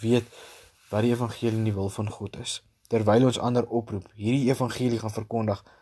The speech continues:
aan ander. Geliefdes, mag ons atlete wees van die lewe, met die doel van die ewige lewe voor oë. En mag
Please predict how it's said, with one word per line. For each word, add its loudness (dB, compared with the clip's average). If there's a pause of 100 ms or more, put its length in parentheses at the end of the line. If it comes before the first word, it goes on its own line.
aan -8
ander. -10 (1080)
Geliefdes, 6
mag 6
ons 0
atlete -2
wees 0
van -2
die -2
lewe, -2 (920)
met 2
die 4
doel 6
van 2
die 0
ewige 2
lewe 0 (440)
voor 2
oë. 4 (920)
En 0 (200)
mag 6